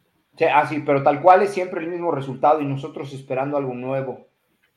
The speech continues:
Eh, ha repasado el juego y creo que llegamos un poco engreídos y pienso, McDaniel, ah, y pensó McDaniel que el esquema pasado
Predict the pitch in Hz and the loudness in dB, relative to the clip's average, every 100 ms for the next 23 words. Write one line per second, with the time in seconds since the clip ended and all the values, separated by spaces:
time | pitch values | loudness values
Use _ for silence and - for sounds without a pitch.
0 | _ - 120 120 117 117 110 131 147 139 | _ -14 -10 -8 -8 -8 -6 -4 -2 -4
1 | 135 156 139 135 160 160 147 139 160 165 | -2 -2 -2 0 0 0 -2 -4 -2 -2
2 | 170 156 135 135 147 156 135 - _ - | -2 -8 -6 -4 -4 -6 -12 -20 _ -20
3 | 156 170 170 175 143 131 147 175 202 202 | -10 -8 -6 -6 -4 -4 -4 -4 -6 -8
4 | _ _ _ _ _ _ _ 135 127 _ | _ _ _ _ _ _ _ -20 -20 _
5 | _ _ _ 156 185 214 - 170 175 131 | _ _ _ -10 -6 -6 -4 -6 -2 -4
6 | 127 143 151 147 143 - - _ _ - | -2 -2 -2 -4 -6 -8 -18 _ _ -4
7 | 143 135 139 147 143 190 170 175 180 - | -4 -2 -4 -4 -2 -2 0 0 -2 -4
8 | 143 127 - 151 156 139 123 143 151 165 | -6 -10 -10 -8 -6 -6 -8 -2 -2 -2
9 | - - | -4 -12